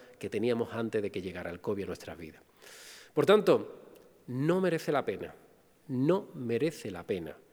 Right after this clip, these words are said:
en este mes y medio bajar la guardia, meter la pata y arruinarlo todo.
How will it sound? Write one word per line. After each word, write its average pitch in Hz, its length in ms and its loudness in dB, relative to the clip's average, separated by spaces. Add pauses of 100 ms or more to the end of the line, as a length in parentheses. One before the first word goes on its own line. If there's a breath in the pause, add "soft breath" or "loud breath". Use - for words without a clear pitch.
(160)
en 139 140 4
este 185 300 2
mes 170 360 -2
y 110 120 -4
medio 143 440 2 (100)
bajar 104 380 -6
la 143 60 -2
guardia, 95 500 -4 (380 soft breath)
meter 110 400 0
la 170 220 0
pata 98 380 -4 (320)
y 117 120 -4
arruinarlo 95 680 -4
todo. 71 260 -10